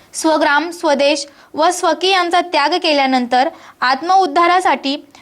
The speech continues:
जन्मजीवित परमेश्वरासाठी देणाऱ्या बोधवंत साधकाने देशाच्या शेवटा, झाडांच्या तळवटा, देऊळाच्या कोंटा असे भगवान श्री चक्रधर स्वामींनी सांगितले आहे.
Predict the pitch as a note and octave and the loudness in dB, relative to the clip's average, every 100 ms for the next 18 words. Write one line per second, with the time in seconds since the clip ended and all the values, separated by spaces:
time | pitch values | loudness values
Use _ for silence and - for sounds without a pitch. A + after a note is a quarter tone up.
0 | - A#3 D#4+ F4 G4+ F#4 G#4 G4+ E4+ D#4 | -10 -2 0 0 0 2 0 0 0 0
1 | D#4 F4 E4 D4+ D4 B3+ B3+ B3+ A#3+ A#3+ | 0 0 2 2 2 -2 -2 -2 0 2
2 | C4 A#3 A#3+ C4 D#4 E4+ F4 G4 F#4 C4+ | 2 0 0 2 2 2 0 0 2 0
3 | C4+ C4 A#3+ B3+ E4 - - - B3+ D4+ | 0 0 -2 -4 -6 -20 -20 -8 -2 0
4 | D4+ E4 F#4 F#4 F4+ D4 C#4+ C#4+ D#4+ - | 2 0 0 0 2 2 2 2 0 -4
5 | - - _ B3 D#4+ C#4 D4 D4+ F4+ E4 | -20 -20 _ -4 0 2 0 0 0 2
6 | C#4 B3+ B3+ C4+ C4+ B3 A#3 C#4 D4 D#4 | 2 2 2 0 -2 -6 0 2 4 2
7 | D#4 E4+ D#4 B3+ B3 C4 E4 - - C4+ | 2 0 0 0 2 0 -2 -14 -6 -2
8 | F#4 F#4+ F4 C4+ D4 D4+ D#4 F4 E4+ C4+ | 0 2 2 2 2 2 0 0 0 2
9 | C4+ D4+ F4 F4 C4+ B3+ C4+ D4+ A3 G#3 | 2 2 0 2 2 2 -2 0 -2 -2
10 | G#3+ G3 F#3 | -2 -2 -2